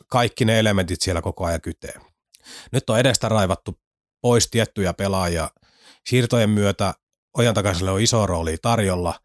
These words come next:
niin jotenkin mie jään suurella mielenkiinnolla ottaa, että tuleeko tästä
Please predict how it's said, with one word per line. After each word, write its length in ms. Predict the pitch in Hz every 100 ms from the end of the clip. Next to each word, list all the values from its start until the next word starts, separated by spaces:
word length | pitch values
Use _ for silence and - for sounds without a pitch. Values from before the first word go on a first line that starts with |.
| _ _ _ _ -
niin 100 | 95
jotenkin 340 | 117 123 107 - _ _ _ _ _ -
mie 320 | 123 107 95 - _ _ 135
jään 240 | 117 104
suurella 300 | - 127 110
mielenkiinnolla 440 | 113 104 107 104
ottaa, 340 | 110 110 - 98
että 100 | -
tuleeko 240 | 120 110 -
tästä 180 | 110